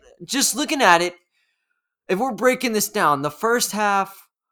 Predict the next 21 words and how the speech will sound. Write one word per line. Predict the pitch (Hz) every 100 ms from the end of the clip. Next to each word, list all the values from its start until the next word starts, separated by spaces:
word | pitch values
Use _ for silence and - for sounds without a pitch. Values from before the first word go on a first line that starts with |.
| _ _ _ 170
of | 175 175 170 151
the | 165
first | 165 180 160
quarter, | - 165 139 117
so | -
the | 139
first | - 190 -
six | 185 - 165
minutes, | 151 117 - - - _ _ _ _ -
the | 156
Heat | 220 269
were | 247 226
shooting | - 226 190 175
seventy | - 214 214 247 247
percent. | 202 196 - 185 139
They | 139
were |
shooting | 147 175 135
seven | - - 233 220 262 240
of | - 165
ten | - 196 202 135 107